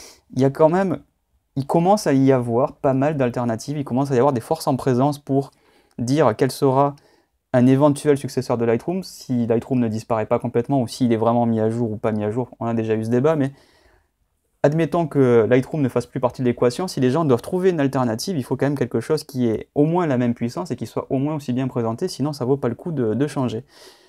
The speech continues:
Là, par exemple, le moteur est vraiment bien, mais au niveau de l'interface, si ça reste en l'état, moi, personnellement, là, tout de suite, j'ai pas envie de travailler avec ça. J'estime qu'il y a déjà sur le marché des logiciels qui font mieux.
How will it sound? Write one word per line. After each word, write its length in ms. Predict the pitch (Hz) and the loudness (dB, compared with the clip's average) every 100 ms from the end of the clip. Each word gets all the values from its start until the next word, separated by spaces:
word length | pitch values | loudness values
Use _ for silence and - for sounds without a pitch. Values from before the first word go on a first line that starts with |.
| _ _ _ _ _ - | _ _ _ _ _ 2
Là, 220 | 151 202 | 6 6
par 160 | 165 | 6
exemple, 420 | 127 135 175 170 120 | 6 4 0 0 2
le 160 | 123 | 2
moteur 440 | 139 160 185 180 131 | 2 2 0 0 -2
est 60 | |
vraiment 300 | 127 151 131 | -2 0 2
bien, 240 | 120 151 175 | 2 0 0
mais 80 | |
au 60 | 123 | 2
niveau 240 | 120 143 | 2 0
de 80 | 151 | 0
l'interface, 560 | 131 135 117 - 180 - | 0 0 -2 -2 -6 -8
si 140 | - | -10
ça 180 | 123 120 | -2 0
reste 200 | 147 165 | 0 -2
en 80 | 147 | -2
l'état, 440 | 120 - 156 185 _ _ | -2 0 -2 -2 _ _
moi, 300 | 135 165 190 - | 0 2 2 0
personnellement, 460 | 151 175 160 175 | 0 0 -2 0
là, 80 | 170 | -2
tout 100 | 139 | -2
de 40 | |
suite, 120 | 143 147 | -6 -6
j'ai 120 | 131 | -2
pas 140 | - | 0
envie 160 | 139 147 | 2 0
de 40 | |
travailler 340 | - 123 120 123 | -4 -2 0 2
avec 200 | 110 110 | 2 -2
ça. 200 | 110 131 _ - _ _ - | -8 -12 _ -20 _ _ -6
J'estime 400 | 123 139 - 185 | -2 -2 -2 -4
qu'il 180 | - 139 | -2 2
y 60 | 135 | 4
a 60 | |
déjà 380 | 127 170 160 170 | 4 2 2 -2
sur 160 | - 127 | -2 -2
le 80 | |
marché 340 | 120 120 - 170 | 0 -2 -4 -4
des 80 | 131 | -2
logiciels 380 | 113 120 156 | -2 -4 -6
qui 100 | 139 | -8
font 180 | 127 131 | -8 -4
mieux. 200 | 113 104 | -4 -6